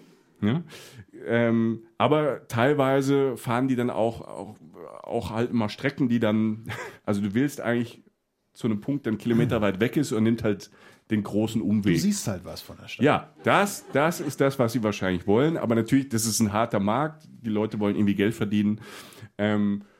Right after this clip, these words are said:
Speaker 1: freundlich bleiben, sagen, ich möchte aber genau dahin. Ne? Also man, we-, wenn man mit Thais, also es gibt ja genug Leute, die da hinfahren, das merkt man in Thailand auch und das kann man auch verstehen.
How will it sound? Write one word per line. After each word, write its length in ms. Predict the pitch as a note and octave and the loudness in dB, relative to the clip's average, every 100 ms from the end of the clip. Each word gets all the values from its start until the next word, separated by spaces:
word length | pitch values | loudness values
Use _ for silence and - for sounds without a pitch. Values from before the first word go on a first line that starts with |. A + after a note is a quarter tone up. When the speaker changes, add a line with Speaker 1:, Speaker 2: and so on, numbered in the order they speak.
| _ | _
Speaker 1:
freundlich 640 | - A#2+ C#3+ F3+ F#3 - | -4 2 4 4 0 2
bleiben, 420 | C3+ A#2+ B2 B2 | 2 4 4 4
sagen, 280 | G#2+ G#2 A2 | 4 4 2
ich 140 | F#2 | 2
möchte 220 | G#2 G2+ F#2+ | 0 0 -2
aber 120 | F2+ | -2
genau 380 | F2+ F2+ G#2+ B2 | 0 2 2 0
dahin. 760 | G#2+ G#2+ G#2+ G#2+ G#2+ G#2 - | 0 2 0 0 -2 -2 -4
Ne? 180 | G2+ A#2 | -4 0
Also 160 | A2 | 2
man, 140 | A2 A2 - - | 2 0 -4 -6
we-, 140 | A#2 A#2 | -4 2
wenn 140 | C3 | 2
man 120 | E3+ | 4
mit 160 | D3+ B2+ | 2 0
Thais, 380 | B2+ A#2 G2+ - | 0 2 2 -2
also 140 | A2 G#2+ | -6 -4
es 140 | - A2+ | -4 -2
gibt 180 | D#3+ D#3+ | -2 0
ja 80 | |
genug 420 | A2+ A2+ C3+ D#3 - | 0 2 2 -2 -8
Leute, 420 | - G#2+ A2+ E3 B2 | -2 2 2 0 -2
die 80 | A#2 | 0
da 100 | G#2 | 0
hinfahren, 560 | G2+ C#3+ D#3 C#3+ C#3+ | 0 -2 -2 -2 -2
das 140 | G#2+ G#2+ | -2 -2
merkt 220 | G#2+ - | -2 -2
man 80 | G2 | -4
in 100 | F#2 | -4
Thailand 460 | - G2 F#2 F2 | -4 -2 -2 -2
auch 280 | F2 C3 F3+ | 0 0 -2
und 60 | G2 | -4
das 120 | G2 | -6
kann 100 | - | -4
man 80 | G#2 | -4
auch 100 | D2 | -6
verstehen. 580 | - - - A#2+ C#3+ D#3 | -10 -10 -2 0 0 -2